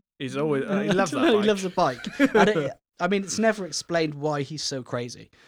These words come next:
Speaker 2: I always had a little feeling that, I mean, this is in my head, that he was Jason's father,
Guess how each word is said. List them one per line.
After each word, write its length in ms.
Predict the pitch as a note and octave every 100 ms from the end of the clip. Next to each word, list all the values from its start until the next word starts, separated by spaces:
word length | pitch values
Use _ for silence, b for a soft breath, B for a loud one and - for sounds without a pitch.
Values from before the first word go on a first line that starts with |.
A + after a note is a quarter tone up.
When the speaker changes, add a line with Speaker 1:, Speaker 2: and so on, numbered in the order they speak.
| b -
Speaker 2:
I 180 | F3+ G#3+
always 380 | G3 F#3+ E3+
had 260 | - D3+ D3 -
a 60 | C3
little 520 | C3+ D#3+ F3 E3 C3+
feeling 460 | C#3 D3+ D3 A#2+ A2+ - b b _
that, 280 | A#2+ A2+ A2+ _ C3
I 60 |
mean, 180 | C#3 C#3+
this 160 | D3+ C#3+
is 140 | B2+
in 120 | B2
my 120 | A2+
head, 300 | G#2+ A2+ A2+ - b b
that 160 | A2 G#2+
he 280 | C3+ C#3
was 320 | B2+ A#2+ A#2+ -
Jason's 580 | B2+ A#2 - A#2 -
father, 440 | - A#2+ B2+ -